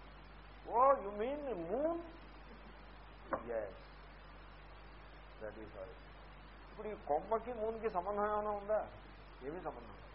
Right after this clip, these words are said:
But still సంబంధం ఉంది, సంబంధం లేకుండా ఉంది. So, దీన్నే లక్షణము అంటారు.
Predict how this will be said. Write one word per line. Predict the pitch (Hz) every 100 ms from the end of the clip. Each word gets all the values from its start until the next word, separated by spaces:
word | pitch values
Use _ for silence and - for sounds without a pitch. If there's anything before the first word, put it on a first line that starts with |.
| - - - - - - - 208
But | -
still | - - 294 311 240
సంబంధం | 214 214 202 180
ఉంది, | 139 113 - - - - - - - - - - - - - - - - - - -
సంబంధం | 101 135 165 175
లేకుండా | 160 - 226 262
ఉంది. | 254 202 147 110 - - - - - - - -
So, | 170
దీన్నే | 127 180 190
లక్షణము | 175 143 139 - 156 147
అంటారు. | 135 131 120 - 98